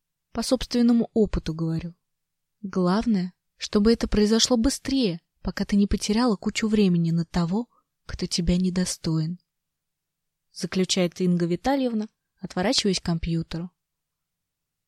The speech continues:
Возможно, и я смотрю на все сквозь эти самые очки. Но моя любовь к мужу не угасла за пять лет нисколько. Мне все так же хочется быть с ним рядом,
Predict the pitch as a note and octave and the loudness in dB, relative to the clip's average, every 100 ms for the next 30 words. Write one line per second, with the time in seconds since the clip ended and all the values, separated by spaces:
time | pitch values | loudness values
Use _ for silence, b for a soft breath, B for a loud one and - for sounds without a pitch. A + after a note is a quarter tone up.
0 | _ G#3+ G#3+ B3+ C#4 A#3+ A#3 A3 _ _ | _ -6 -2 0 0 2 2 0 _ _
1 | _ _ - A#3+ C4+ C#4+ A3 G3 F#3+ F#3 | _ _ 0 4 4 4 2 2 2 0
2 | F3+ - G#3 - F#3 - F3+ F#3 - F#3 | 2 0 -2 0 0 0 0 -4 0 2
3 | F#3 F#3 - - F#3+ F3+ _ _ _ _ | 2 2 -2 -4 -6 -8 _ _ _ _
4 | _ _ _ _ _ _ _ G3+ G#3 A3 | _ _ _ _ _ _ _ 4 8 8
5 | A#3 A3+ A3+ G#3+ - A#3 C#4+ A3 G#3 G#3 | 8 8 6 2 4 4 6 8 8 8
6 | A#3 C4 - F3+ G3 G#3 - B3 - A#3+ | 6 4 2 0 2 0 0 -2 2 2
7 | B3+ - - B3 A3 F#3+ E3+ B B B | 2 -4 -4 2 2 2 -6 B B B
8 | - A3+ B3 - B3+ A#3+ G3 F#3 G#3+ - | -4 0 0 2 2 4 2 2 2 2
9 | - F#3 G3+ - G#3+ G3+ G3+ F#3+ F3+ F#3 | -2 0 0 2 4 4 6 4 2 -6